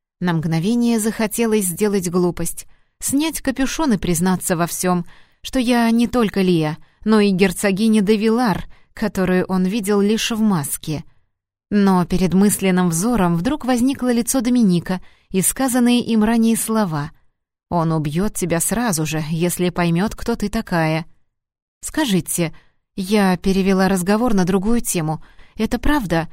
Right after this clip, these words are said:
что вчера в Королевском парке вампиры убили девушку?" "Ты это знаешь?" лорд прищурился. "Да, и знаю, что, возможно, ее перепутали с кем-то другим". "Лиа",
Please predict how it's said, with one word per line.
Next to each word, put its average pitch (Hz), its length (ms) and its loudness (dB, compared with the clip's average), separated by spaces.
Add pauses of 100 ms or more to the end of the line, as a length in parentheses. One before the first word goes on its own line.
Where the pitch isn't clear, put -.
(140)
что - 240 -2
вчера 220 380 0
в - 80 -8
Королевском 214 640 0
парке 254 400 0
вампиры 202 460 0
убили 247 340 0
девушку?" 165 640 -4 (840)
"Ты 151 460 -2
это 262 220 -4
знаешь?" 226 580 0 (340)
лорд 165 400 -2
прищурился. 156 840 -4 (640)
"Да, 247 360 0 (380)
и 233 100 0
знаю, 233 420 2
что, 226 200 0
возможно, 226 520 2
ее 208 360 2
перепутали 220 580 0
с - 100 -2
кем-то 226 320 -2
другим". 165 440 0 (800)
"Лиа", 170 480 0